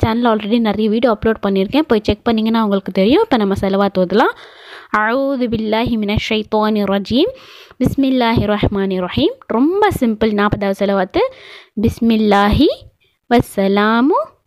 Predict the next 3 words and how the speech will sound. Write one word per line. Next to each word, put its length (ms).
அலா 460
ரசூலில்லா. 920
பிஸ்மில்லாஹி 1080